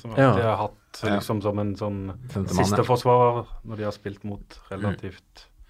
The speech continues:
Speaker 1: dårlig motstand, sånn som egentlig nå. Så,
Speaker 2: Mm.
Speaker 1: men han dro jo en god del poeng, for de holdt nullen.
Speaker 2: Mm.
Speaker 1: Han dra-, får jo ikke noen andre poeng, men nå holder de ikke nullen heller, så nå er det jo egentlig ingen vits å ha han, egentlig.
Speaker 2: Nei. Ja, for Bournemouth skårer jo fort mot dem, de også, tenker
Speaker 3: Ja,
Speaker 2: jeg.
Speaker 3: jeg, jeg ser for meg det, altså.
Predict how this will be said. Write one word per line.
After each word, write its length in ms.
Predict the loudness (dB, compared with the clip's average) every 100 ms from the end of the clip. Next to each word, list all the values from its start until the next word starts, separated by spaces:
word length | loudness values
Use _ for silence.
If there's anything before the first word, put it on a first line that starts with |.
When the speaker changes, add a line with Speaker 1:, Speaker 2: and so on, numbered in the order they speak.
| _ _
Speaker 1:
dårlig 240 | 4 4 4
motstand, 380 | 0 2 2
sånn 160 | 2 0
som 140 | -2
egentlig 520 | -4 -10 -10 -8 -4 -2
nå. 220 | -2 -4 -4
Så, 100 | 2
Speaker 2:
Mm. 540 | 4 4 2 2 2 -2 -10 _ _ _ -6
Speaker 1:
men 100 | -2
han 320 | 0 0 -4
dro 220 | -6 -2
jo 80 | 0
en 60 | 2
god 140 | 0
del 100 | -2
poeng, 320 | -2 -2 -2
for 80 | -2
de 40 | 0
holdt 120 | 2
nullen. 320 | 2 2 0 0
Speaker 2:
Mm. 120 | 4 6
Speaker 1:
Han 120 | 4
dra-, 160 | 0
får 180 | 0 0
jo 80 | 2
ikke 40 | 2
noen 100 | 2
andre 80 | 0
poeng, 300 | 2 2 2 -6 _ -20 _
men 200 | 4 6
nå 280 | 6 4 2
holder 180 | 2 0
de 60 | 2
ikke 140 | 4
nullen 180 | 4 4
heller, 240 | 4 4 4
så 120 | 4
nå 160 | 6
er 60 | 6
det 80 | 6
jo 100 | 4 4
egentlig 260 | 4 2 2
ingen 120 | 0
vits 180 | -2 0
å 60 | -2
ha 60 |
han, 100 | 0 -2
egentlig. 300 | -4 0 2
Speaker 2:
Nei. 420 | 2 -2 -6 -6 -6 -18 -20 -18 -20 -16 -6
Ja, 60 |
for 160 | -6 4
Bournemouth 320 | 8 8 8
skårer 220 | 8 8 8
jo 0 |
fort 220 | 4 6
mot 260 | 6 6
dem, 220 | 4 2 4
de 100 | 4
også, 180 | 4 4
tenker 100 | 6
Speaker 3:
Ja, 100 | 6
Speaker 2:
jeg. 140 | 8
Speaker 3:
jeg, 240 | 6 4
jeg 180 | 2 -2
ser 180 | -2 -2
for 220 | 2 2
meg 140 | 2 2
det, 80 | 2
altså. 260 | 2 -2